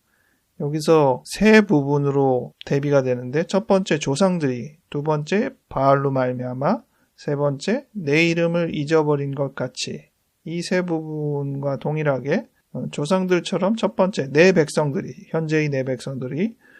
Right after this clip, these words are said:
두 번째 바알과 대비되게 거짓 예언자들로 말미암아, 거짓 선지자들로 말미암아, 그 다음 세 번째는 거의 똑같습니다.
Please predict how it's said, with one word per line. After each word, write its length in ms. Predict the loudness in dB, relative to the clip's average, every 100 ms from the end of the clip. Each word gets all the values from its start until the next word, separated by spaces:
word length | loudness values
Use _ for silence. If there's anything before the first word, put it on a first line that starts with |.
| _ -12
두 140 | -2
번째 340 | 0 0 -4
바알과 800 | -4 2 6 6 4 4 2 2
대비되게 680 | -2 -6 -4 -4 -2 -2 -4 _ -2
거짓 480 | 6 8 8 2 2
예언자들로 760 | 4 4 6 4 4 0 0 0
말미암아, 680 | -2 -4 -8 -8 -12 -18 _ -4
거짓 260 | -2 -2
선지자들로 720 | -2 -4 0 0 0 -2 -4
말미암아, 720 | -4 -6 -8 -8 -6 -4 -4 -6 _ _ _ _
그 100 | -2
다음 160 | -2 0
세 180 | 0
번째는 600 | 0 0 0 0 0 -6 -10
거의 220 | -8 -6
똑같습니다. 600 | -2 0 0 -4 -12 -12